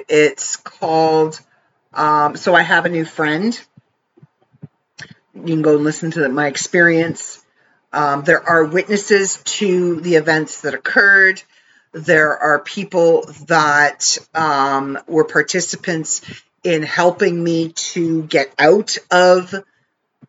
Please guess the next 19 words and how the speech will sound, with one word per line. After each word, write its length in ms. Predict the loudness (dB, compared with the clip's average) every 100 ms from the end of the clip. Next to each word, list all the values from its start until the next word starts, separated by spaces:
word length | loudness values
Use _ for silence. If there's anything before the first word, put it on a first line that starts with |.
| _
the 240 | -6 -4 -4
possession. 920 | -4 0 0 0 0 0 0 -4 -8 _ _ _ _ -4
Um, 760 | 0 2 2 0 -2 -8 -12 _ -2
and 140 | -2 0
it 140 | 0
did, 240 | 4 4 2 -2
as 240 | 2 2 2
they, 280 | 0 0 0
as, 300 | -2 -2 -4 0
as 360 | 0 0 -8 _
they 220 | 0 0
tell 260 | 0 0 0
you, 180 | 2
it 120 | 0 2
does 240 | 0 0
start 320 | 0 0 0
as 220 | 2 0 0
an 120 | -4 0
oppression 720 | 0 2 0 0 -4 -8